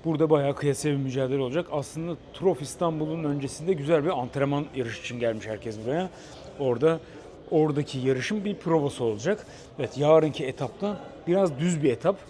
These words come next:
Daha hızlı bir etap olacak. Biraz da sahilden falan gideceğiz böyle. Biraz oraları göreceğiz.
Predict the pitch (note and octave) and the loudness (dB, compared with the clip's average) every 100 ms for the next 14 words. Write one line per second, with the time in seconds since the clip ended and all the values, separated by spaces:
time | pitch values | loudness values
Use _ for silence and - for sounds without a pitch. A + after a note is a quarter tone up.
0 | - - D#3 D#3+ B2+ D3 C#3+ E3+ C#3+ C3 | -20 -4 0 0 0 -2 0 4 4 2
1 | A2 A#2 A2 F#3+ - - - - - - | -2 -4 -2 -4 -4 -14 -16 -16 -16 -16
2 | - - - C3 C3 C3+ D#3+ D#3+ - - | -14 -14 -8 0 0 2 2 0 -6 -20
3 | - - - - D#3 D#3 E3 D#3 E3 C#3+ | -20 -18 -14 0 4 6 6 6 4 4
4 | C3+ D3+ D3 A#2+ A2+ G#2+ A#2 G#2 A2 D3 | 2 2 0 -4 -8 -6 -6 -4 0 0
5 | C#3 C3+ C3 C3 B2+ B2+ A#2+ A2 A2 F3 | 0 -2 -2 0 2 2 0 -2 -2 -4
6 | - - | -4 -6